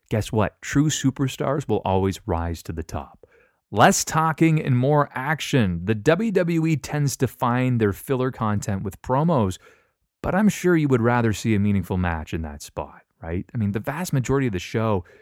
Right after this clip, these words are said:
should be full of action and not promos. Would you agree there? I don't need to see a fifteen-minute promo open Raw.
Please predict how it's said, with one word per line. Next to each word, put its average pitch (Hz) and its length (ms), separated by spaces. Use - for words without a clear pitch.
should 131 200
be 110 120
full 147 540
of 123 120
action 113 580
and 107 160
not 95 320
promos. 95 600
Would 92 140
you 139 120
agree 139 280
there? 151 300
I 139 60
don't 190 220
need 180 240
to 151 100
see 107 480
a - 60
fifteen-minute 147 840
promo 98 560
open 120 400
Raw. 85 340